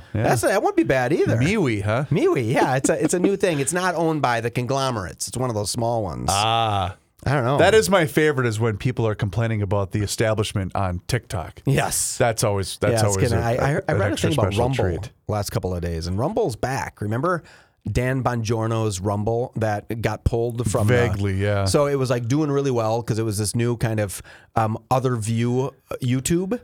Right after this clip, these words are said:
Speaker 2: And then it got pulled. They took it off,
Speaker 1: Ah.
Speaker 2: um,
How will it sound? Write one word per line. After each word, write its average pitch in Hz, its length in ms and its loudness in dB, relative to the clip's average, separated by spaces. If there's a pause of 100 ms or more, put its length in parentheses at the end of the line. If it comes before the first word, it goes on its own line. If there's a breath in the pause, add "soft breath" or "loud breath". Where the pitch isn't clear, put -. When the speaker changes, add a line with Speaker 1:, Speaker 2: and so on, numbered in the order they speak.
(400 soft breath)
Speaker 2:
And 127 140 0
then 139 120 0
it 131 80 -2
got 120 180 0
pulled. 98 400 -2
They 110 280 -2
took - 260 -2
it 113 80 0
off, 113 440 -4
Speaker 1:
Ah. 107 680 2
Speaker 2:
um, 107 160 -2